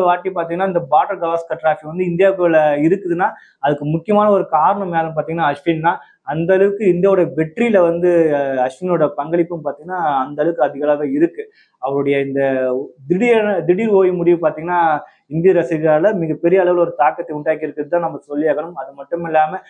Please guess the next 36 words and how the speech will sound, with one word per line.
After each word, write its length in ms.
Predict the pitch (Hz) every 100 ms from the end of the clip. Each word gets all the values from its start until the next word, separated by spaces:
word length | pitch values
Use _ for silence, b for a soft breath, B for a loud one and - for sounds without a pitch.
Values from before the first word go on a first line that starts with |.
| b b
அவருக்கு 280 | 151 147 151
ஒரு 100 | 147
முறையான 400 | 151 165 180 208
ஃபே-, 240 | - 160 160 156 147
ஃபேர்வெல் 440 | - 165 208 180
வச்சிருக்கலாம். 560 | 147 - 160 131 139 131 _ _ _
அஹ், 260 | 139 143 139 131
சென்னையிலயோ 540 | 151 170 185 175 185
அப்படின்னா 320 | 170 160 170
இந்தியாவிலயோ 480 | 170 165 170 165 165 170 B _
ஏதாவது 240 | 143 165
ஒரு 120 | 170
டெஸ்ட், 300 | 165 170 170 175 165 156 151
டெஸ்ட் 220 | 156 156
போட்டி, 300 | - 170 160 147
போட்டி 240 | - 151
நடத்தி 380 | 147 147 143 160 165 b b b
அந்த 180 | 139 143
இடத்துல 280 | 147 185 180
வந்து 180 | 175
அவருக்கு 220 | 170 156 156
ஒரு 140 | 147
முறையான 300 | 147 156 165
ஒரு 160 | 160 151
ஃபேர்வெல் 400 | - 160 165 156
நடத்தி, 320 | 151 - 165 156 151 143 139 139 135 135 _ _ _
அஹ், 160 | 135 139
வழி 180 | 143 170
அனுப்பிச்சிருந்தாங்கன்னா 540 | 165 - 147 156 175
இன்னும் 240 | 151 185
ந-, 180 | 170 151
நன்றாகவே 460 | 143 143 151 156 156
இருந்திருக்கும் 540 | 147 175 170 - 160
அப்படிங்கிற 320 | 151 147 139
ரீதியில 260 | 143 160 151
தான் 220 | 151 156